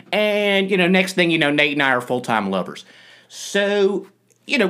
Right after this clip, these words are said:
that, that, that's how it is. Uh, you know, he's coming back to Brooklyn to visit his family, obviously, for Pesach or whatever you call it. Um, anyway, so I, I would say, you know, I, I'm, I'm in,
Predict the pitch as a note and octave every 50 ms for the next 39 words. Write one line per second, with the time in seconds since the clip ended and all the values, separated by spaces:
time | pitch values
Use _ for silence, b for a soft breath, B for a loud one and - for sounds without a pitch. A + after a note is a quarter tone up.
0 | F#3+ - E3+ E3+ - C#3 D#3 E3 E3 - D3 D3+ D3+ - D3 C#3 C3 B2+ A#2+ C3
1 | C#3 C#3+ D3+ D3 C#3+ - - - - C3 C3+ C3 B2+ B2+ B2+ C3+ C3+ A#2 A2 A#2+
2 | C#3 D3+ - - - D3 D#3 C#3+ C#3+ C3 A2 C3+ C3+ C3+ C3+ - A#2 G2 B2 C#3
3 | C#3+ C#3+ - C3 A#2 A2 F#2 F#2 B2+ B2 B2 B2+ A2+ A2+ G2 - - - B2+ B2
4 | B2 B2 B2 B2 B2 A2+ G#2+ A#2 A#2+ A2+ A#2 A#2 A2+ A2+ - A#2 A#2+ A#2 A#2 G2+
5 | F#2 - - B2+ B2 B2+ B2+ B2+ - B2+ B2 B2 B2+ B2+ - - G2+ A2 A2 A#2
6 | B2 A#2+ A#2 A#2+ A#2+ A2+ A2+ G2+ - - - D3+ D#3+ D#3+ D#3+ D3+ B2+ B2 C#3 -
7 | - B B B B B B B B B B B B B A#2+ B2 B2 A#2+ A#2 A#2+
8 | A#2+ A#2 B2 A#2+ - - _ _ _ _ _ _ _ _ _ _ _ _ _ E3+
9 | G3+ G3+ F#3+ F3+ D3+ C3+ C3+ B2 A#2+ A#2+ A#2 B2 B2 - - D#3+ D3 C#3+ D3 D3
10 | C#3 - b b b b b b b b b _ _ _ _ _ _ - F3+ F3
11 | - G3 G3+ G3 F#3+ F#3 - - F3+ D#3+ D#3 E3 D3+ C#3+ B2+ C3+ C#3+ C#3 C#3 C#3+
12 | D3 - C#3 C#3 D3 D3 C#3 B2 A#2 A2+